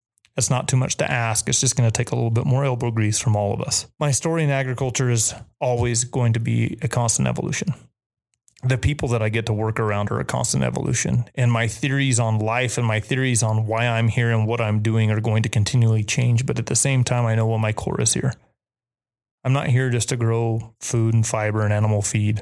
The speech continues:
My job is to share my story. My job is to share your story. And my job is to show the world what we in agriculture are able to do. That might involve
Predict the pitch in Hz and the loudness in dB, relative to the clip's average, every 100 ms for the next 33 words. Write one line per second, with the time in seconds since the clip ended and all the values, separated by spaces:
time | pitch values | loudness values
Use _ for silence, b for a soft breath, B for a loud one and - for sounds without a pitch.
0 | - - 123 127 143 139 - _ 120 117 | -6 -2 0 2 2 0 -4 _ -2 0
1 | 107 104 107 117 - _ _ 123 - 120 | 0 -2 -2 -4 -6 _ _ -2 0 0
2 | - 113 117 117 - - 147 - _ _ | 0 0 2 0 -2 -4 -6 -10 _ _
3 | _ _ _ _ - 127 120 127 117 110 | _ _ _ _ -4 -2 0 0 -2 -2
4 | 113 - 117 - 123 113 110 113 - 123 | -4 0 0 0 0 2 2 0 0 -2
5 | - 117 - _ _ - 127 117 117 117 | -2 -4 -6 _ _ -2 0 2 0 0
6 | 110 110 123 107 - 113 - 135 127 131 | -2 -2 -2 -2 0 0 0 -2 -2 -2
7 | 151 143 117 107 110 - 123 123 123 117 | -2 -2 -2 -2 -4 -4 -4 -2 2 2
8 | 113 110 113 117 120 - 120 110 110 - | 2 0 -2 -4 -4 -2 0 0 0 -2
9 | - 120 123 123 - _ _ _ _ _ | -2 -2 -4 -6 -10 _ _ _ _ _
10 | _ _ - 139 139 131 131 117 120 120 | _ _ -4 -2 0 0 0 0 0 -2
11 | 113 113 | -4 -6